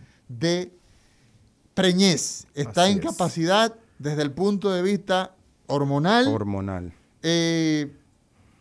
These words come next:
Speaker 1: pero, ¿a qué edad debe una mujer quedar embarazada? Porque si llegó la menstruación a los once años,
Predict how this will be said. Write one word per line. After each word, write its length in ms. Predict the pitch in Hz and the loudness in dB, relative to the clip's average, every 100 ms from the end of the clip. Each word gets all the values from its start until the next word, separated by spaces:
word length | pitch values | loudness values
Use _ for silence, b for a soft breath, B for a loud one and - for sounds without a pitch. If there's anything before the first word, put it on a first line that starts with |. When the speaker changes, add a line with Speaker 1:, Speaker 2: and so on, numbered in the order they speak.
| _ - | _ 6
Speaker 1:
pero, 520 | 208 202 202 208 - _ _ _ _ _ _ _ _ - | 8 8 6 2 -8 _ _ _ _ _ _ _ _ -6
¿a 180 | 175 | -6
qué 260 | - 285 277 | -2 4 4
edad 380 | 208 185 143 113 _ _ _ _ - | 6 4 2 -2 _ _ _ _ -16
debe 640 | 113 180 202 202 208 - _ | -4 2 4 4 0 -2 _
una 260 | 185 190 190 | -6 -4 -4
mujer 680 | 180 147 - 156 139 120 - _ _ | -6 -8 -6 -4 -4 -6 -12 _ _
quedar 560 | 185 160 165 202 208 208 | 0 2 4 4 4 0
embarazada? 840 | 165 156 156 151 131 143 120 117 b b b b b b b - | -4 -2 0 -2 -2 -2 -2 -4 b b b b b b b -2
Porque 460 | 151 151 135 156 | 0 0 0 -2
si 260 | 151 160 156 | -2 -4 -4
llegó 300 | 143 139 147 | -2 0 0
la 80 | 156 | 0
menstruación 680 | 170 165 196 165 208 220 214 | -2 -4 -4 -4 -4 -4 -4
a 100 | 202 | -4
los 160 | 180 156 | -2 -2
once 380 | 175 170 175 | -4 -4 -4
años, 480 | 165 160 160 156 156 | -2 -2 -4 -4 -8